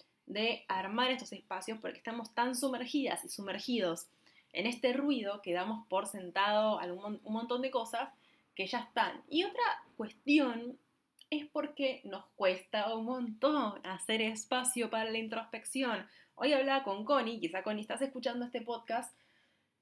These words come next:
en donde hablábamos de hacer mini espacios dentro de nuestro día a día en donde no tengamos el celular, en donde no tengamos la compu.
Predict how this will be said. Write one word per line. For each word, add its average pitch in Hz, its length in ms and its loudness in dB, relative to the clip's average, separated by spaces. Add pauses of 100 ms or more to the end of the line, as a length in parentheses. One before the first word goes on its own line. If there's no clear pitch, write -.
(100)
en 247 180 2
donde 254 360 6
hablábamos 254 580 2
de 240 340 2 (380)
hacer 226 480 -4
mini 277 380 2
espacios 220 800 -4
dentro 185 360 -6
de 190 80 -6
nuestro 180 440 -4
día 226 260 -4
a 214 40 -2
día 220 480 -4
en 208 180 -6
donde 233 260 -2
no 269 200 -2
tengamos 262 540 -4 (140)
el 202 160 -12
celular, 190 640 -4
en 196 220 -10
donde 214 260 -4
no 233 180 -6
tengamos 226 720 -6
la 202 240 -12
compu. 196 540 -2